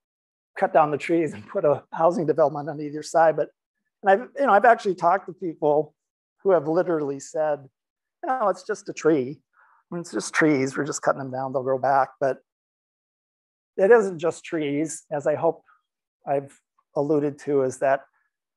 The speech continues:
you know, this is an incredibly diverse and brilliant and just vibrant ecosystem that I really, really want to have preserved, not only for me, but for my kids. And I hope the book in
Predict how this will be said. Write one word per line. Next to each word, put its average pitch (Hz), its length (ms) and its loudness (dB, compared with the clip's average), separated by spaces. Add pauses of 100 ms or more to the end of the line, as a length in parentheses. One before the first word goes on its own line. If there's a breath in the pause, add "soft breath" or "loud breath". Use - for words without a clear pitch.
(120)
you 196 60 -12
know, 156 140 -2
this 208 180 0
is 196 140 -10
an 175 80 -6
incredibly 156 920 -2
diverse 175 580 2
and 139 240 -14
brilliant 160 600 2
and 139 120 -10
just 143 220 -2
vibrant 151 500 2
ecosystem 139 840 -4 (640 soft breath)
that 151 240 -2 (140)
I 185 100 4
really, 165 420 2
really 147 280 -2
want 139 300 -12
to 151 80 -14
have 135 340 -6 (420)
preserved, 156 420 4
not 151 200 4
only 156 200 0
for 151 160 -10
me, 147 160 -6
but 135 220 -8
for - 80 -14
my 131 180 -8
kids. 131 440 -4
And 143 100 -8
I 131 80 -2
hope 143 300 -2 (680 soft breath)
the 139 80 2
book 139 360 0 (600)
in 135 260 -10